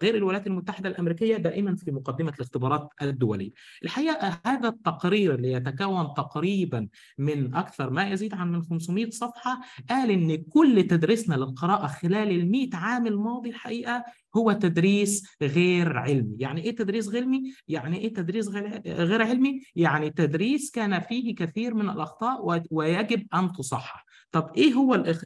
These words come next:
ال-، التدريس الصحيح؟ التدريس الصحيح هو أن، إن عملية التقييم من أول، آه، من، من أول فصل، من أول يوم دراسي في حياة الطالب، يعني من أول البري سكول أو ما يسمى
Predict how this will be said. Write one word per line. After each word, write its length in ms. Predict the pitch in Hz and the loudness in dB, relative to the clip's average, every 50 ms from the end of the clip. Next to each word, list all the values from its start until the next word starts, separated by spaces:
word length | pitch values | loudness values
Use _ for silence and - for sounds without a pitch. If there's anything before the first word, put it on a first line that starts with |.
| - | -8
ال-، 300 | 160 156 151 143 143 147 | -6 -4 -4 -4 -4 -4
التدريس 500 | 143 135 127 135 151 143 147 208 226 - | -4 -4 -2 -2 -2 -2 -2 -2 -2 -4
الصحيح؟ 540 | 220 - - - 160 - - 254 311 269 262 - - - - - - | -6 -6 -6 -8 -6 -4 -2 -2 0 -2 -4 -8 -14 -18 -12 -6 -4
التدريس 500 | 175 170 - 196 175 185 226 302 302 - | -4 -2 0 0 0 0 0 -2 -2 -2
الصحيح 560 | 277 285 - - - - 269 277 262 - - | -6 -6 -6 -10 -12 -10 -8 -10 -8 -6 -2
هو 120 | 220 208 196 | 0 2 2
أن، 480 | 190 - - 165 165 170 170 170 175 165 165 165 160 160 165 | 2 0 -2 0 0 2 2 0 -2 -4 -6 -8 -8 -6 -2
إن 220 | 170 165 160 160 151 | 2 2 2 2 2
عملية 520 | 151 135 147 147 156 165 190 262 320 - - | -2 -2 -4 -2 0 2 2 2 2 2 0
التقييم 640 | 262 - - 202 - - - 202 208 180 135 107 - - - - - - | -2 -2 -2 -2 -2 0 -2 0 2 2 2 0 -2 -8 -16 -16 -8 -4
من 320 | 151 156 165 165 - - | -2 0 0 0 -2 -2
أول، 640 | - 320 339 311 269 233 214 208 185 180 160 127 117 127 - _ - | -2 0 2 2 2 0 0 0 2 2 2 0 -2 -6 -10 _ -12
آه، 520 | - 135 131 131 131 127 127 131 - 139 139 | -10 -8 -6 -6 -6 -6 -8 -8 -10 -10 -8
من، 380 | 139 143 143 143 147 143 143 143 - | -4 -2 -2 -2 -2 -4 -6 -8 -6
من 280 | 143 147 147 147 143 143 | -4 -4 -2 -2 -4 -6
أول 640 | 139 - - 269 311 240 190 160 139 127 117 - - - - - | -4 -2 -2 0 0 2 2 2 2 2 0 -2 -4 -10 -18 -10
فصل، 400 | - - 220 240 233 - - - - | -2 0 0 0 0 -2 -8 -6 -2
من 260 | 143 143 143 143 143 175 | 0 0 0 0 0 0
أول 360 | 214 220 214 180 143 135 123 | 0 2 2 2 2 2 2
يوم 320 | 143 170 208 226 214 196 160 | 2 2 2 2 2 0 0
دراسي 460 | 160 151 160 143 123 - - 101 - _ - - _ _ | 0 0 0 0 0 -2 -6 -10 -10 _ -20 -20 _ _
في 280 | - - 233 220 196 | -8 -2 -2 0 0
حياة 560 | - - - 165 165 160 175 202 240 269 262 262 | -2 -2 -2 0 0 2 2 2 2 0 -2 -2
الطالب، 520 | 226 - - - 208 185 180 196 233 196 170 | -6 -8 -4 0 2 2 4 4 2 0 -2
يعني 300 | 151 147 123 143 143 139 | -2 -2 0 0 0 0
من 140 | 143 143 | -2 -2
أول 260 | 151 196 208 208 180 156 | -2 -2 0 0 0 0
البري 260 | 143 143 160 185 185 | -2 -2 -4 -4 -4
سكول 300 | 190 - - 196 170 - | -4 -4 -2 -2 -2 0
أو 120 | - 127 | -2 -4
ما 120 | 131 131 127 | -4 -4 -4
يسمى 400 | 131 131 196 185 175 135 113 | -4 -2 -2 -2 0 -2 -2